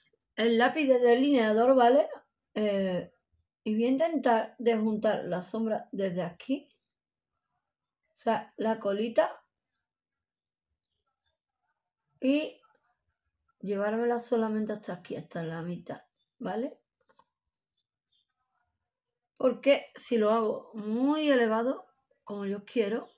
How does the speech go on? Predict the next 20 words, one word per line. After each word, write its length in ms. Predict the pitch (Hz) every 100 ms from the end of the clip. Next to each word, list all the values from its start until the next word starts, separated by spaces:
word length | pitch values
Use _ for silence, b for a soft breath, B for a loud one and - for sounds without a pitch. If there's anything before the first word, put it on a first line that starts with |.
| _ _ _ _ _ _ _ _ _
eh, 320 | - 214 202
se 140 | 196 226
me 120 | 196
va 120 | 202
a 40 | 214
ver 240 | 233 -
el 120 | 233
ojo 420 | 208 196 220 - _
caidito, 640 | 196 202 220 294 - 196
¿no? 260 | 214 247 -
Entonces 460 | 202 196 214 214 226
lo 140 | 226
quiero 320 | - 233 220
hoy 260 | 226 240 -
un 180 | 220 214
poquito 360 | 214 185 208
más... 1000 | 196 185 185 185 196 214 247 254 - - _ _ _ _ _ _ _ _ _ _ _ _ _ _ _ _ _ _ _ _ _ _ _ _ _ _ _ _ _
Más 360 | 214 240 277 269
diferente, 680 | 294 - 220 190 175 165
más... 880 | 175 202 220 226 226 226 233 220 -